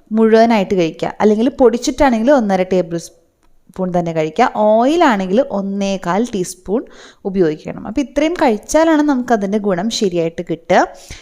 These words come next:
ഇത് ദിവസവും പത്ത് ഗ്രാം ചുരുങ്ങിയത് കഴിക്കണം, എന്നാലേ നമുക്ക് ഗുണം കിട്ടുള്ളൂ. ദിവസവും കഴിക്കാൻ പറ്റാത്തവരാണെങ്കിൽ ആഴ്ചയിൽ രണ്ട് ദിവസമെങ്കിലും കഴിക്കുക. പ്രത്യേകിച്ച് ഇത് കഴിച്ച് എന്തെങ്കിലും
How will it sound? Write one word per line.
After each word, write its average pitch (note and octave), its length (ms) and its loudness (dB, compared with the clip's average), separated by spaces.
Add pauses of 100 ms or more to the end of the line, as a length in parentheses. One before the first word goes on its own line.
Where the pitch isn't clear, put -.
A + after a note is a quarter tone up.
(140)
ഇത് D#4+ 100 4 (120)
ദിവസവും C#4+ 440 2 (1120)
പത്ത് C#4 340 -2
ഗ്രാം C4+ 300 4
ചുരുങ്ങിയത് G#3+ 540 -4
കഴിക്കണം, F#3 400 0 (100)
എന്നാലേ A#3 400 2
നമുക്ക് C4 320 -2 (480)
ഗുണം A3 240 4
കിട്ടുള്ളൂ. F#3 340 0 (120)
ദിവസവും G#3+ 360 2
കഴിക്കാൻ C#4+ 320 2
പറ്റാത്തവരാണെങ്കിൽ B3 720 0 (100)
ആഴ്ചയിൽ G3 400 2 (120)
രണ്ട് G3 280 -2
ദിവസമെങ്കിലും G#3 560 -2
കഴിക്കുക. G3+ 360 -2 (100)
പ്രത്യേകിച്ച് B3 420 -2
ഇത് D#4 140 -4
കഴിച്ച് A#3 300 2
എന്തെങ്കിലും B3+ 240 0